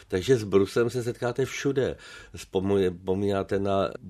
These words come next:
budíky Expo padesát osm, vzpomínáte na sklolaminátové sedačky, eh, můžete vidět nějaké stoly, které jsou dělaný diagonálníma barevnýma čárama, čili vy se s Bruselem setkáte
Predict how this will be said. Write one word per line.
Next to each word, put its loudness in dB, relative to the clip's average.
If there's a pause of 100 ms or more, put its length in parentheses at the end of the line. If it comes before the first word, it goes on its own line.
(160)
budíky -2
Expo -6
padesát -2
osm, -4
vzpomínáte -4
na -2
sklolaminátové -2
sedačky, -2
eh, -8 (300)
můžete 2
vidět 0
nějaké 0 (200)
stoly, 2
které -2
jsou -2
dělaný -2 (180)
diagonálníma 2
barevnýma -2
čárama, 0
čili 2
vy 2
se -2
s -6
Bruselem -2
setkáte -4